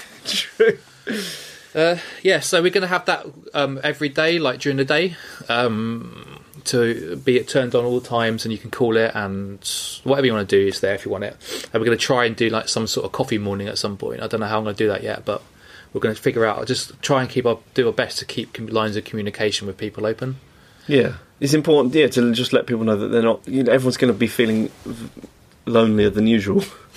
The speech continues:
Speaker 1: <laughs> and so, yeah, it's important to know there's people out there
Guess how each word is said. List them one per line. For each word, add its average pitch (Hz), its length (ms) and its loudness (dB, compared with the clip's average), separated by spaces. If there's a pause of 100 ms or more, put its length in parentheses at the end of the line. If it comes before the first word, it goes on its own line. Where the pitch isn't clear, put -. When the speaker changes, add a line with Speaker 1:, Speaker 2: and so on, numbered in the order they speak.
(240)
Speaker 1:
<laughs> - 560 -20
and 110 140 -2
so, 104 380 4 (1000)
yeah, 117 180 4
it's 101 180 -2
important - 240 2
to 117 80 -6
know 107 80 4
there's 104 120 4
people 110 300 0
out 107 140 4
there 104 220 2